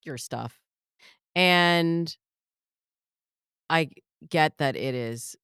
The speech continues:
a huge challenge because, honey, you need a support system. I'm barely making it, y'all,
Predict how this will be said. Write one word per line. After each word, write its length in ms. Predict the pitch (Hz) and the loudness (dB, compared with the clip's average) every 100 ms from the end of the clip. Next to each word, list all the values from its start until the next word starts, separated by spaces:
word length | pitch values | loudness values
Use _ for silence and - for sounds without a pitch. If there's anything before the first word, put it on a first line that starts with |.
| _ _ - | _ _ -8
a 160 | 127 117 | -6 -6
huge 800 | - - 143 139 135 - - - _ _ _ _ | -10 -10 -8 -6 -8 -10 -16 -18 _ _ _ _
challenge 800 | - 151 131 113 76 69 147 - _ _ _ _ _ _ - | -6 -4 -2 -4 -10 -14 -16 -20 _ _ _ _ _ _ -10
because, 440 | 156 165 147 - _ - | -2 0 -2 -6 _ -8
honey, 280 | 165 254 180 | -2 0 2
you 120 | 202 | 0
need 200 | 294 302 | 0 -2
a 40 | 196 | -4
support 460 | 170 - 226 254 | -6 -6 -4 -4
system. 560 | - 143 - 113 110 123 _ _ | -6 -8 -8 -10 -10 -16 _ _
I'm 260 | 208 285 240 - | 0 2 2 0
barely 380 | 196 208 226 208 | 2 2 2 2
making 360 | 190 190 175 | 2 0 0
it, 160 | 147 110 | -2 -2
y'all, 340 | 143 127 139 | 0 2 0